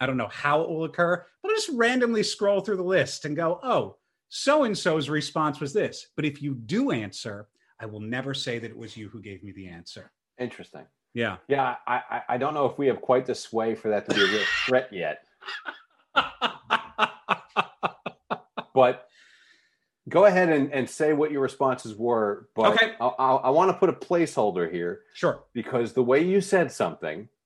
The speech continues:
Speaker 1: Yeah.
Speaker 2: I wanna ask a little question about it afterwards.
Speaker 1: Do you wanna do it now and then we'll cut around this and kinda
Speaker 2: Well,
Speaker 1: edit it around?
Speaker 2: well, no, no, no.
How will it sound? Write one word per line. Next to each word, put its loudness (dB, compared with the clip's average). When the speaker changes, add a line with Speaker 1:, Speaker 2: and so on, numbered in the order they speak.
Speaker 1:
Yeah. -4
Speaker 2:
I 4
wanna 6
ask -2
a 2
little 4
question -2
about 2
it -4
afterwards. -4
Speaker 1:
Do -4
you 4
wanna 4
do 0
it 0
now 0
and -2
then 0
we'll 0
cut -2
around 2
this -4
and -6
kinda -4
Speaker 2:
Well, 8
Speaker 1:
edit -4
it -6
around? -8
Speaker 2:
well, 6
no, 4
no, 2
no. 4